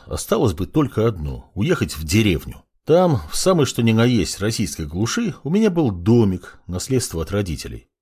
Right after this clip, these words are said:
Неказистый, с полом, из которого дуло, с отчаянно дымящейся печуркой,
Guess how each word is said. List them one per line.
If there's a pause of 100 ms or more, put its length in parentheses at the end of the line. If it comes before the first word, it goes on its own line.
(140)
Неказистый,
с
полом,
из
которого
дуло,
с
отчаянно
дымящейся
печуркой,